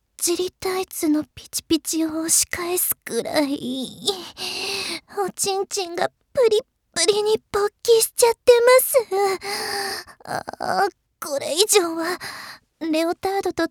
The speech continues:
タイツの圧迫が窮屈です。お客様、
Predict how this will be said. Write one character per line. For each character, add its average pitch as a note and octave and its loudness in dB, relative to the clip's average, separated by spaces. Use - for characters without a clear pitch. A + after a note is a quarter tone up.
タ G4+ -6
イ G4+ 0
ツ - -4
の E4 -2
圧 E4 4
迫 G4 0
が G4 -2
窮 - -10
屈 - -4
で G4+ -2
す。 - -8
お - -12
客 - -8
様、 - -2